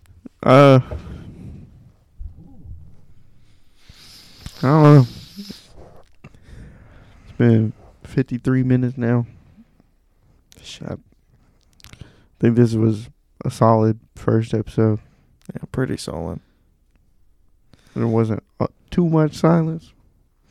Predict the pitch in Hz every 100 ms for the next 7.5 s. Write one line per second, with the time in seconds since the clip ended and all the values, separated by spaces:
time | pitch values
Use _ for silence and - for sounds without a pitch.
0 | - - 127 131 135 135 123 123 123 117
1 | - 117 117 113 113 110 120 113 113 -
2 | - 170 156 127 120 117 123 113 98 110
3 | 85 - _ _ _ _ _ _ _ _
4 | _ _ _ _ _ _ - 131 120 -
5 | 107 101 113 - 78 - _ _ - -
6 | - - - - - _ _ - - -
7 | - 50 - - -